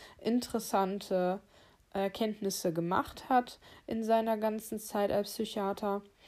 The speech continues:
und dass er, diese Erkenntnisse durchaus anwendbar sind auf, ähm, auf die Menschen. Wir aktuell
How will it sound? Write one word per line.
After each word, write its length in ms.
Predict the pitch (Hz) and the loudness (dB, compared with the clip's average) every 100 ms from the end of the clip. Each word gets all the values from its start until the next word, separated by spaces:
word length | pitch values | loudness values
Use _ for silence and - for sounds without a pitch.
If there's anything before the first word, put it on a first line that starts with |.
| - - _ _ _ _ _ | -20 -20 _ _ _ _ _
und 380 | - 214 208 202 | 4 6 4 4
dass 300 | 202 190 - | 2 2 -4
er, 400 | - 190 190 190 | -2 2 2 2
diese 340 | 180 214 202 202 | 2 2 6 6
Erkenntnisse 1000 | - 185 - 190 208 208 196 - 202 190 - - - _ | 4 -2 0 0 0 -2 -2 2 4 4 2 -16 -20 _
durchaus 640 | - 233 226 - 185 185 | 6 8 8 4 2 2
anwendbar 680 | - 175 180 175 165 165 165 | 0 0 2 0 0 0 0
sind 240 | 165 165 160 | 0 -2 -2
auf, 200 | 170 - - | -6 -8 -6
ähm, 460 | 165 160 160 175 - | -4 -2 -4 -8 -8
auf 200 | - 175 | -8 -6
die 120 | - | -4
Menschen. 600 | 165 156 156 - 156 170 - - - - | -2 -2 -4 -8 -8 -8 -12 -18 -20 -12
Wir 520 | 190 202 240 233 233 233 | -4 6 8 8 6 2
aktuell 1000 | 208 196 - - - 202 220 226 226 | -2 -2 -10 -4 2 4 4 4 2